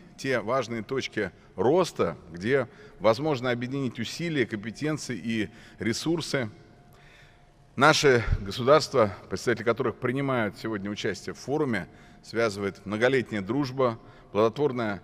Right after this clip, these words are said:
сотрудничество, что позволяет наращивать количество крупных совместных проектов в самых значимых сферах на благо наших народов.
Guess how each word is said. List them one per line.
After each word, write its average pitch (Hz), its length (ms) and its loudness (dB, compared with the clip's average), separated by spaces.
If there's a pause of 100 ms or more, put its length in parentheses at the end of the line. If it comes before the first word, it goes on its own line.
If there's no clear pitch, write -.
сотрудничество, 113 920 0 (480)
что 127 260 2
позволяет 123 720 4 (160)
наращивать 131 680 4
количество 117 440 -4
крупных 139 480 -6 (220)
совместных 127 520 -2
проектов 123 460 -4 (320)
в - 60 -18
самых 123 300 0
значимых 113 420 -2
сферах 135 480 2 (320)
на 104 320 -4 (560)
благо 127 320 2
наших 113 380 -6 (180)
народов. 98 400 -2